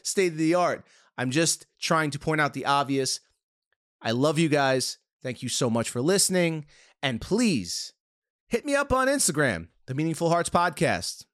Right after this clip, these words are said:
Also, the meaningful hearts podcast at gmail dot com. Send in your questions.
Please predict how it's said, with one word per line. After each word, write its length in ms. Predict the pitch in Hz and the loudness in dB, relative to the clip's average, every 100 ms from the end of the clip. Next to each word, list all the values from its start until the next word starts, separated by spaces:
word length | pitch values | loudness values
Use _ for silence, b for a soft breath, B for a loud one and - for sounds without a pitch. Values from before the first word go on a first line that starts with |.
| _ _ _ _ - | _ _ _ _ -8
Also, 280 | 104 - | -4 -2
the 80 | 131 | 0
meaningful 300 | 139 135 151 | 0 0 2
hearts 200 | 143 143 | 2 2
podcast 440 | - 151 151 160 160 | 0 0 2 0 0
at 80 | |
gmail 300 | 139 160 160 | -2 2 2
dot 120 | 156 151 | 2 0
com. 320 | 165 127 98 b b | 0 0 -2 b b
Send 320 | - 139 143 | -2 0 2
in 100 | 143 | 2
your 120 | 147 | 0
questions. 600 | 139 143 143 - 101 80 | 0 0 0 -4 -10 -12